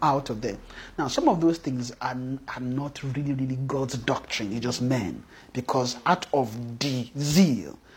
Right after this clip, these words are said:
just felt that some things you just don't. And, we, and the funny thing is, we actually need those, some of those things. Mm. Imagine if the old Canada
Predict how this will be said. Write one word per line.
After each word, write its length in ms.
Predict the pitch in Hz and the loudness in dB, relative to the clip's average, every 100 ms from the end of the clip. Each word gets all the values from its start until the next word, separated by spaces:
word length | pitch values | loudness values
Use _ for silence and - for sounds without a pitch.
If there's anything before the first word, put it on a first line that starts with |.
| - - | -20 -4
just 180 | 196 - | -2 2
felt 120 | 175 | 2
that 80 | 147 | 2
some 140 | 143 | 0
things 180 | 202 160 | 0 0
you 80 | 131 | 2
just 160 | 156 | 2
don't. 140 | 151 147 | 2 2
And, 160 | 233 | 4
we, 100 | 285 285 240 | 4 4 0
and 140 | 220 208 | 2 0
the 40 | |
funny 200 | 294 302 | 2 2
thing 160 | 285 202 | 2 4
is, 80 | |
we 60 | 160 | 6
actually 240 | 190 220 | 6 6
need 160 | 196 175 | 4 4
those, 100 | 175 | 2
some 120 | 165 | 0
of 100 | 123 | -4
those 180 | 135 131 | -4 -2
things. 400 | 160 98 - - | -6 -6 -12 -20
Mm. 1160 | 131 127 127 196 190 185 180 - - - - 185 | -20 -20 -20 -18 -18 -18 -20 -20 -20 -20 -6 0
Imagine 500 | 208 247 269 285 285 | 4 6 6 2 0
if 320 | 226 226 208 175 | 0 0 0 -2
the 180 | 151 170 | 0 4
old 240 | 180 175 | 4 4
Canada 400 | 170 147 131 | 0 0 -2